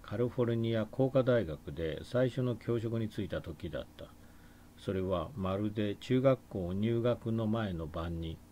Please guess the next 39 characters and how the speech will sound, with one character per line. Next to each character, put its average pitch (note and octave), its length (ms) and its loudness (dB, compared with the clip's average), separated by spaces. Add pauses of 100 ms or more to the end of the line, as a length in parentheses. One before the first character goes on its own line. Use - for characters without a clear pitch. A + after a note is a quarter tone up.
(440)
体 C3+ 240 4
育 - 180 -8
の F2+ 120 -2
授 G2+ 180 0
業 F#2 220 -2
に E2+ 200 -6
出 G#2 220 -4
席 A2+ 380 -2
す - 200 -6
る G2+ 120 -2
こ F2+ 180 -6
と、 F2 220 -6 (1040)
特 A#2+ 240 2
に F2+ 120 0
み A2+ 160 2
ん C3 80 4
な C3 140 4
と F#2 180 -4
一 A2 200 2
緒 C3 200 2
に A#2+ 200 2 (160)
シ - 120 -4
ャ C#3+ 60 8
ワ G#2 220 6
ー - 20 2
を E2+ 220 -2
浴 A2 140 2
び B2 140 4
る B2 100 4
こ A#2+ 160 2
と B2 140 2
が F#2 180 0
心 A#2 300 0
配 A2 240 4
だ G#2+ 120 2
っ G#2+ 40 2
た E2+ 200 -6
時 - 280 -8
と D2 220 -8